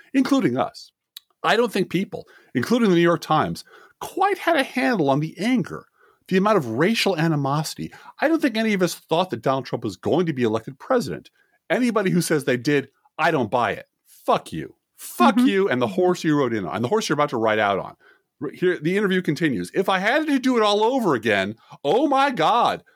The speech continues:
Speaker 1: I would do that very, very, very differently. I mean, we treated Trump seriously. We treated him as an investigative story, but I would have covered the country a lot differently in the months leading up to the election of Donald Trump.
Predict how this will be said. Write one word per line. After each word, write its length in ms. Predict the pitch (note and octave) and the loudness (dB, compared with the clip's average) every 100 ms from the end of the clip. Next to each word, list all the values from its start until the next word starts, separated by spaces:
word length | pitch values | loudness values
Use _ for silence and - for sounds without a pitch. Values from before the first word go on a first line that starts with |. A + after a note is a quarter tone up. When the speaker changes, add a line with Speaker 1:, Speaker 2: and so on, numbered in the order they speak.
| _ - | _ -2
Speaker 1:
I 160 | F#3 | 0
would 100 | C#4+ | 2
do 100 | A3 A3 | 2 0
that 160 | G3 | 0
very, 340 | C3 F#3 B3 A3+ | 0 0 2 0
very, 340 | F#3 G3+ A3 | 2 2 2
very 360 | E3 F3+ F#3+ F#3+ | 0 2 2 0
differently. 720 | - F3+ F3+ F3+ G#2+ D2+ - _ _ _ | -2 -2 0 0 -2 -6 -10 _ _ _
I 140 | C3+ F#3 | 0 2
mean, 260 | G3+ E3+ | 2 2
we 140 | D3+ C4 | 2 0
treated 360 | - C#4+ A#3 | 0 0 0
Trump 260 | - F3+ D3 | 0 -2 -4
seriously. 640 | - A#3 A3+ E3 - G2+ E2+ | -4 0 2 0 -2 -6 -4
We 160 | B2 | -6
treated 320 | D3+ G#3+ G#3+ | -4 -2 0
him 100 | F#3 D#3 | 0 0
as 240 | C#3+ D3 | 0 0
an 160 | D3 - | -6 -4
investigative 800 | F3+ D#3+ D3 F3+ - D#3 C#3+ B2+ | -2 0 0 -2 -4 -4 -2 -2
story, 360 | - F#3+ C3 G#2 - _ _ | -4 0 2 0 -6 _ _
but 120 | - B2 | -4 0
I 160 | D#3 | 0
would 160 | E4+ F4+ | 2 0
have 140 | F4 | -2
covered 380 | - B3 A#3 A3+ | -2 -2 0 -2
the 60 | G3 | -4
country 440 | - G#3 F#3+ D#3 | -2 -2 0 0
a 60 | A#2 | 0
lot 460 | G#2+ A#2 G3+ B3+ | 0 0 0 0
differently 500 | - F4 C#4+ G3 F3 | 0 0 0 0 2
in 80 | D#3+ | 2
the 80 | C#3+ | 0
months 300 | D3 D#3 - | 0 -2 0
leading 240 | C#3+ C3 | -2 2
up 140 | D#3+ F3+ | 0 0
to 60 | |
the 100 | B2 | -2
election 360 | A2+ D#3 F3 - | 0 0 -2 -6
of 80 | F#2+ | -2
Donald 300 | G2+ G#2 A2+ | -2 -2 -6
Trump. 320 | - B3+ | -8 -10